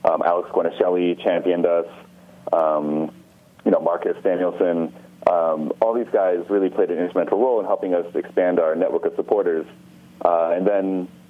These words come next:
we were basically operating as a mobile museum for a couple of years. We did the puffing gun, and then we also did, uh, programs and, um, and partnered with other organizations to do that.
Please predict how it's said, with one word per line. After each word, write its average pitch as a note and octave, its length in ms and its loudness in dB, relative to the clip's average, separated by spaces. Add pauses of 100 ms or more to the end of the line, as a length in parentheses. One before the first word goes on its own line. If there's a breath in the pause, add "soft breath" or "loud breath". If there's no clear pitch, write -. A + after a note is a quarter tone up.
(440)
we A#2+ 240 2
were B2+ 120 2
basically B2+ 360 0
operating A2 340 0
as F#2 60 -2
a F#2 60 -4
mobile G2 280 0
museum F2+ 360 -2
for F2+ 80 0
a F2 40 0
couple - 240 0
of E2 100 -2
years. F#2+ 320 0
We - 80 0
did - 280 2 (360 loud breath)
the G#2 80 4
puffing D3+ 280 0
gun, B2+ 300 0
and G2 80 -2
then G2 140 0
we F#2+ 80 0
also F#2 260 2
did, E2 260 -2 (100)
uh, E2+ 220 2
programs E2+ 680 -2
and, D#2+ 420 -4
um, D#2 440 0
and E2 120 -4
partnered E2 260 0
with D#2+ 120 0
other E2 180 0
organizations D#2 720 -2
to - 60 -4
do - 160 0
that. A#2+ 260 -2